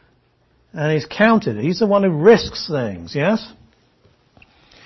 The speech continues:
And so, "Judah, you are he whom your brothers shall praise. For your hand shall be on the neck of your enemies." Well,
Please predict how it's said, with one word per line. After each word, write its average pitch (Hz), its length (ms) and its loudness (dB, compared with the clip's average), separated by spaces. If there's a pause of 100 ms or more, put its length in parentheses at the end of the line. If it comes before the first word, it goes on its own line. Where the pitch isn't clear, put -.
(380)
And 175 340 0 (120)
so, 202 200 2
"Judah, 233 360 2
you 254 420 6
are 151 300 6
he 147 380 0
whom 190 260 0
your 196 120 2
brothers 208 640 0
shall 208 280 2
praise. 208 920 0 (4000)
For 175 100 2
your 185 160 6
hand 233 340 4
shall 220 100 4
be 185 140 2
on 190 100 2
the 185 80 0
neck 214 280 2
of 190 100 0
your 202 220 4
enemies." 226 540 0 (260)
Well, 180 400 4